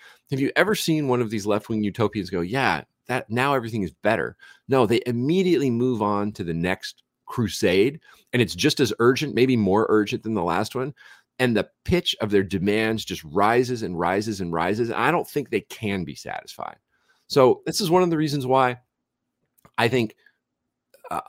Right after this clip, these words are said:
America is such a ki-, a kind of unhappy place right now politically, is you have one side that doesn't like the changes and another side who thinks no change can ever be enough. We're just, it's permanent revolution. And I, that just doesn't bode well for the future as far as I'm concerned.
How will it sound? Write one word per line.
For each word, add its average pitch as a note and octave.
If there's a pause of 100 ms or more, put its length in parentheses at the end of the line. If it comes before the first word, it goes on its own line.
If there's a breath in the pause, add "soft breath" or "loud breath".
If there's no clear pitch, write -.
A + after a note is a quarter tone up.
(120)
America A#2+
is G#2+
such B2
a G#2+
ki-, - (120)
a F#2+
kind A2
of F2+ (400)
unhappy D#3+
place E3+
right D#2+
now C#2+
politically, - (420 soft breath)
is G#2+
you B2+
have A2+
one B2+
side C3+
that F#2+
doesn't A2
like G#2
the F#2+
changes A2
and G2+
another A2
side F#2
who G#2
thinks F#2+ (280 loud breath)
no C#3
change A#2+
can G2
ever F2+
be D#2+
enough. C#2 (440)
We're G#2+
just, B2
it's -
permanent D3
revolution. F2 (640)
And G#2 (180)
I, B1+
that C#3
just -
doesn't A2+
bode A2
well D#2
for -
the C2+
future C2+
as -
far A#1
as A#1
I'm A1
concerned. -